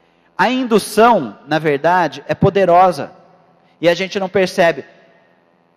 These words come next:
o espelhamento que ele mostrou, células espelho. Como que nós estamos espelhando?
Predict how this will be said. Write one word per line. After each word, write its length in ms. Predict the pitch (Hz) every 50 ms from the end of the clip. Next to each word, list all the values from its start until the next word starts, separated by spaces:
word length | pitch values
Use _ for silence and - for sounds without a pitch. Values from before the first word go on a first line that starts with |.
| _ -
o 40 | 185
espelhamento 1000 | 185 - - - - - 226 233 240 240 233 220 202 185 180 185 170 156 - 151
que 80 | - 180
ele 120 | 170 175
mostrou, 460 | 175 180 180 180 - - 170 170 170
células 520 | 165 - - 185 175 190 196 196 202 190 208
espelho. 840 | 196 - - _ _ - 180 202 214 214 196 185 165 139 110 95 92 _ _ _ _ _ _
Como 200 | - 196 220 214
que 80 | - 226
nós 180 | 220 202 196
estamos 300 | - - 208 208 190 175
espelhando? 760 | 196 - - - 214 196 190 202 226 254 262 247 208 143 117